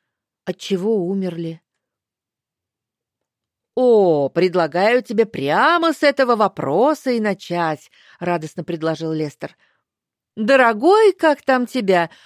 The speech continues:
Любишь ли ты фотографии трупов? А кладбище? А зависать часами, размышляя об убийствах?" "Я не размышляю об убийствах".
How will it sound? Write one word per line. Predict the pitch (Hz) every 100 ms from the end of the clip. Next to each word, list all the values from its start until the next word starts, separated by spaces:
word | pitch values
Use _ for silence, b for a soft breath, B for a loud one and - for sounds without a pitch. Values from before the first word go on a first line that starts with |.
| B
Любишь | 220 233 349 453 403 392
ли | 311 269
ты | 247 330
фотографии | 415 311 220 226 285 - 262
трупов? | 240 254 240 185 - 139 - _ _ _ _
А | 202
кладбище? | 202 147 156 151 160 160 233 - 330 339 _ _ _ _ _ _ -
А | 233
зависать | 208 208 196 233 240 -
часами, | 220 - 208 220 202
размышляя | 190 185 180 - 185 196 185 175 170
об | 156
убийствах?" | 170 135 135 165 208 - 349 370 - _ _ _ _ _ _ _ -
"Я | 165 190
не | 196
размышляю | 233 247 277 - 302 220 208
об | 190
убийствах". | 202 202 156 - 156 -